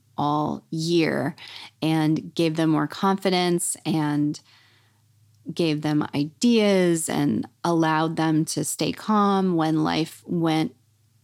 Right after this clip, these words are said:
and went and, uh, well, took unexpected turns and, and did all the things of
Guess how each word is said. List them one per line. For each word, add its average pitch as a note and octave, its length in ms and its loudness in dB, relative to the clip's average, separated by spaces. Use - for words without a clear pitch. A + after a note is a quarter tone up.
and E3+ 360 -4
went F#3 240 0
and, D#3+ 200 0
uh, - 140 -6
well, D#3 220 0
took G3 320 -2
unexpected F3 800 -2
turns F#3 840 2
and, D3 400 -4
and G3 460 2
did E3+ 160 2
all D#3+ 220 4
the E3 100 0
things D#3 460 2
of D#3 340 -4